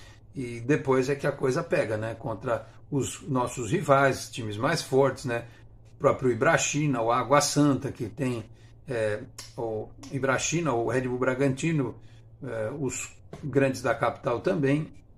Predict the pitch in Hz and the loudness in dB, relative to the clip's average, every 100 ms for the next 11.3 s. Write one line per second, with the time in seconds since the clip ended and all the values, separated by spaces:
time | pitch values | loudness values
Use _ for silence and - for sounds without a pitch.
0 | - 135 120 117 113 135 123 131 127 139 | -12 -8 -4 -2 -4 0 2 4 2 2
1 | 123 131 131 - 123 135 131 135 135 131 | 2 2 0 -6 -2 -2 0 -2 0 4
2 | 139 143 143 185 147 120 113 117 139 147 | 4 4 4 2 2 0 0 -4 -4 -6
3 | - 143 - 180 175 180 185 202 190 208 | -6 -4 2 2 2 0 0 0 2 0
4 | 175 117 - 127 - 127 - 147 143 135 | 0 -4 -4 -4 0 0 2 -2 0 -2
5 | 127 135 143 147 147 98 90 - - - | 0 0 -2 -4 -4 -6 -8 -16 -20 -20
6 | - - 285 - 202 - 156 131 208 139 | -10 0 4 6 6 6 2 4 4 2
7 | 135 165 208 165 165 190 190 165 160 - | 0 0 4 4 4 2 0 2 0 2
8 | 143 180 143 143 151 165 175 - 160 160 | 2 2 0 0 0 -2 -4 -2 -2 -2
9 | - 165 - 196 180 151 131 127 151 - | -2 -8 2 2 4 2 2 2 -2 -2
10 | 139 - - 147 160 151 143 170 160 131 | -6 -6 -4 -4 -4 -4 -2 0 2 2
11 | 165 143 | 2 0